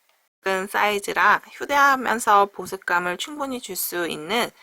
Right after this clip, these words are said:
고보습 크림이랍니다. 순한 제품이라 민감한 피부가 사용해도 부담 없어요. 제형을 살펴보면 살짝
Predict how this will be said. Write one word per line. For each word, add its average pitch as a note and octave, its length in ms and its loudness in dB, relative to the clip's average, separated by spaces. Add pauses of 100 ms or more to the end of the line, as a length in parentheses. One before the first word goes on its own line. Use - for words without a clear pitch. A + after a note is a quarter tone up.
(260)
고보습 G3+ 680 0
크림이랍니다. F#3+ 880 -2 (1500)
순한 G4 420 -2
제품이라 G3 840 2
민감한 F#3+ 560 0
피부가 G#3 580 2
사용해도 A3 800 -4 (260)
부담 G3+ 300 0
없어요. C#3+ 480 0 (600)
제형을 F3 440 0
살펴보면 A3+ 680 0 (1000)
살짝 - 640 -6